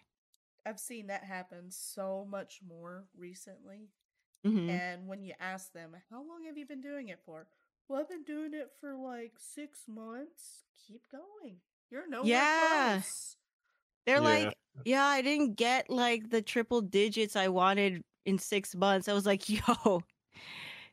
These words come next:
Speaker 2: that's not
Speaker 3: That's
Speaker 2: gonna happen." <laughs>
Speaker 3: Yeah.
Speaker 2: Like,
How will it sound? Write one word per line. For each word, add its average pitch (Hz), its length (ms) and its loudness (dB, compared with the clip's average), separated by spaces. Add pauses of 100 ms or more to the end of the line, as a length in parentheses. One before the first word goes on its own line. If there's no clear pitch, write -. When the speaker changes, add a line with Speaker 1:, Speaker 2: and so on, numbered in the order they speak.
(120)
Speaker 2:
that's 208 280 6
not 214 320 6
Speaker 3:
That's 226 100 8
Speaker 2:
gonna 196 160 10
happen." 214 420 6
<laughs> - 120 2
Speaker 3:
Yeah. 254 520 10
Speaker 2:
Like, 254 200 6